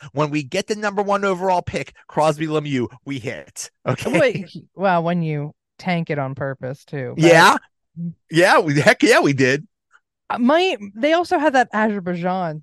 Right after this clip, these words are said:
Speaker 2: I can't think of his name. I hate him with the longer hair. I can see his face,
Speaker 1: I
Speaker 2: but I forget his name, so just calls him <laughs> Azerbaijan.
Speaker 1: And,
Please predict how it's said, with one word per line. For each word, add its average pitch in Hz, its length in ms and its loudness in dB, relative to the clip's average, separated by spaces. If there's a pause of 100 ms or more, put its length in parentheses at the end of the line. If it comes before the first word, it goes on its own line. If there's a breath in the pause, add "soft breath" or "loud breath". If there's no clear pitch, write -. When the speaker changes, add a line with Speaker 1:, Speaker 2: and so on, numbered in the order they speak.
(120)
Speaker 2:
I 170 40 -14
can't 185 220 -6
think 170 140 -6
of 160 40 -6
his 165 120 -8
name. 156 400 -6
I 185 120 -2
hate 165 240 -6
him 147 180 -8
with 143 100 -8
the 160 80 -8
longer 160 340 -2
hair. 160 380 -4 (1200)
I 180 100 -6
can 185 140 -4
see 175 180 -10
his 151 160 -10
face, 135 500 -10
Speaker 1:
I 131 200 -6
Speaker 2:
but 180 120 -2
I 180 60 0
forget 202 260 0
his 202 120 -2
name, 185 200 2
so 180 80 -4
just 165 140 -4
calls 165 200 -2
him 170 140 -10
<laughs> - 20 -14
Azerbaijan. - 840 -16
Speaker 1:
And, 151 240 0